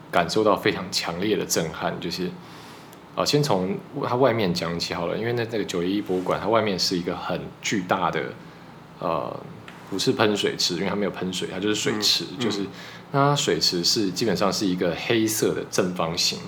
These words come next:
Speaker 2: 嗯。
Speaker 1: 就是我不知道，不确定那个是什么花岗岩或者是什么石，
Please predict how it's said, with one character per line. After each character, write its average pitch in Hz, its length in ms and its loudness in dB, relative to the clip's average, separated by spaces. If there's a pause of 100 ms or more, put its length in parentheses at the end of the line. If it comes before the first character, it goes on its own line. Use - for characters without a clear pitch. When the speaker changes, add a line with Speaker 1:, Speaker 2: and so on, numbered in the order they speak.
(100)
Speaker 2:
嗯。 113 220 -2 (140)
Speaker 1:
就 101 100 -4
是 90 300 2 (160)
我 98 80 -4
不 98 60 -4
知 107 40 4
道， 113 60 6
不 110 100 -2
确 - 140 -2
定 117 140 4
那 113 60 0
个 101 60 0
是 95 120 0
什 90 120 0
么 80 100 -2 (580)
花 107 160 4
岗 104 140 2
岩 85 220 -2
或 98 140 -2
者 87 80 -2
是 - 160 -6
什 - 120 -2
么 82 80 -10
石， - 280 -2